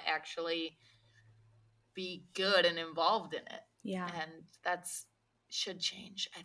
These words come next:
Speaker 1: think.
Speaker 2: Yeah.
Speaker 1: But here nor there.
Speaker 2: Well, and I think almost as important, if your child is doing something that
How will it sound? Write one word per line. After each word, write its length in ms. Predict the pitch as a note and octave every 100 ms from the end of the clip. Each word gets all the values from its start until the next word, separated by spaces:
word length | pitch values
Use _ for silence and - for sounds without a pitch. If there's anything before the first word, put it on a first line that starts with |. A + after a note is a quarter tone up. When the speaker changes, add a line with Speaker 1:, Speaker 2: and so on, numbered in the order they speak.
| -
Speaker 1:
think. 300 | F#2 F#3+ - _ - _ _ _ _ -
Speaker 2:
Yeah. 280 | F#3 F3+ D#3+ - _ -
Speaker 1:
But 220 | D#3 D#3
here 220 | - A3 -
nor 100 | - - -
there. 100 | - - _ _ _ _ - - -
Speaker 2:
Well, 140 | A3
and 280 | G3+ F#3+ F#3+
I 120 | E3+
think 400 | F#3+ G3 F#3 F#3 - _ _ _ _ -
almost 440 | G3+ G3 F#3 -
as 160 | F#3 F3+
important, 560 | F3 F3+ E3 F3 E3 - -
if 340 | F3+ F3 - - _ _ _ _
your 140 | G3+
child 400 | F#3+ G3 F#3+ F3+ F3
is 300 | F#3 E3+ -
doing 360 | - G3 F#3 F3
something 480 | - D#3+ F3 F3+
that 240 | F3 E3